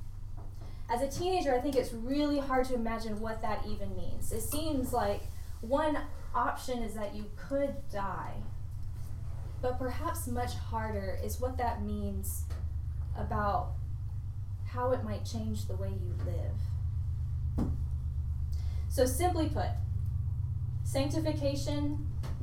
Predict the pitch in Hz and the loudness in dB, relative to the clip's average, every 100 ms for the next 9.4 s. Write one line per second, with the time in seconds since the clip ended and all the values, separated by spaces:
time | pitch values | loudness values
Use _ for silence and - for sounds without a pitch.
0 | - - 226 233 247 247 247 226 - - | -2 -2 0 0 0 0 0 0 0 0
1 | 233 226 226 226 - - - 226 269 285 | 2 4 4 2 2 0 0 2 2 2
2 | 262 262 240 214 202 196 202 - - - | 2 2 2 2 2 2 2 2 2 4
3 | 240 247 262 262 262 254 247 214 202 202 | 6 6 6 4 4 2 2 2 2 2
4 | 196 185 185 - 196 190 - 190 - - | 2 2 2 2 2 2 2 0 0 2
5 | - 247 262 226 196 180 165 - - - | 6 8 8 6 2 2 -2 -2 -4 -4
6 | - 214 240 247 226 208 208 196 185 185 | -2 0 0 0 0 0 0 0 0 0
7 | - - - - - - - - - 214 | 0 0 0 -2 -2 -2 -2 -2 -2 0
8 | 208 196 185 180 190 190 190 - - - | 0 0 0 0 0 0 -2 -2 -2 -2
9 | - - - - | -2 -2 -2 0